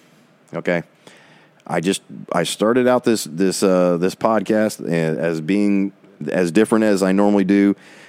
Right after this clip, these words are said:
of just talking about what's on my mind. And, uh, I said unequivocally, I believe that the Word of God is true. It is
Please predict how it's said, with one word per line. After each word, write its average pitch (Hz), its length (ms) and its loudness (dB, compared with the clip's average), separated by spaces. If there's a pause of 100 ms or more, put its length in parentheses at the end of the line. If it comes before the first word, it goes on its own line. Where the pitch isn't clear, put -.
(100)
of 80 200 -2
just 85 200 -4
talking 98 340 0
about 90 200 0
what's 90 200 0
on 92 100 2
my 87 140 2
mind. 87 460 0
And, 78 380 -4 (100)
uh, 76 220 -4 (440)
I 87 200 -4
said 87 400 0 (320)
unequivocally, 113 720 2
I 85 120 -2
believe 90 340 0
that 80 160 -4
the 78 80 -2
Word 92 260 2
of 95 160 2
God 104 480 2 (460)
is 82 380 -2
true. 151 600 2 (260)
It 87 160 0
is 85 260 -2